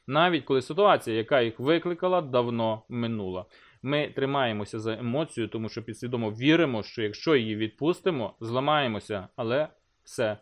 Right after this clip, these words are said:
навпаки. І саме це вчить метод Седони. Відпускати без втечі.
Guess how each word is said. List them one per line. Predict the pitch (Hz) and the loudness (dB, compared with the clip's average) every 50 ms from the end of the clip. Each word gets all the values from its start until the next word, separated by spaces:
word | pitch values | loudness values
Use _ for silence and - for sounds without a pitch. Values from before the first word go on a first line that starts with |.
| - | -10
навпаки. | 120 117 110 104 - 113 - - 101 92 110 _ _ - - - _ | -8 -6 -6 -4 -4 -6 -4 -6 -10 -10 -10 _ _ -20 -20 -18 _
І | - 127 | -6 -2
саме | - 165 170 165 165 147 | 4 6 6 6 6 4
це | - 190 196 | 4 4 4
вчить | 170 139 - 160 143 - | 4 4 2 0 0 2
метод | 127 131 135 120 135 117 | 2 2 2 2 -2 -4
Седони. | - 147 143 143 135 117 101 95 87 _ _ - - _ _ | -2 0 2 4 2 2 2 -2 -8 _ _ -20 -20 _ _
Відпускати | - 123 143 147 - - - 123 107 - - 151 151 160 165 - - 190 190 190 190 _ - | -8 -2 -2 -2 -2 -2 -8 -8 -8 -4 2 4 4 4 4 4 2 -4 -4 -4 -8 _ -14
без | 117 120 131 131 135 131 127 - - _ _ | -4 2 4 4 4 4 2 -2 -6 _ _
втечі. | _ - _ - 156 139 123 107 - - 101 | _ -16 _ 2 4 4 4 2 0 -8 -12